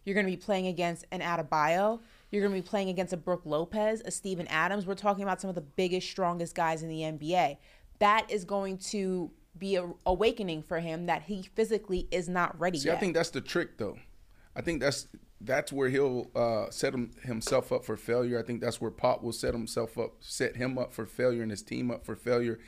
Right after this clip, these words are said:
Speaker 2: if they think that way, right? We're, we're saying that this, we've never seen a guy like this before. So what does that mean? He's seven five. He can handle the ball. He can pass. He can do so many things. He, I mean, I don't know,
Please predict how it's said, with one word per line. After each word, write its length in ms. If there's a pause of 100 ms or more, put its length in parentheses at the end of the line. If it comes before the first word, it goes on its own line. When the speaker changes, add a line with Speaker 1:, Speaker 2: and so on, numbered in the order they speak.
(160)
Speaker 2:
if 160
they 160
think 260
that 220
way, 260 (480)
right? 180
We're, 200 (100)
we're 100
saying 340
that 140
this, 300
we've 240
never 300
seen 260
a 80
guy 300
like 260
this 220
before. 400
So 120
what 140
does 160
that 180
mean? 300 (240)
He's 220
seven 320
five. 380
He 60
can 140
handle 280
the 60
ball. 260
He 60
can 160
pass. 520 (240)
He 120
can 180
do 120
so 240
many 200
things. 440
He, 220 (1040)
I 60
mean, 180
I 100
don't 180
know, 260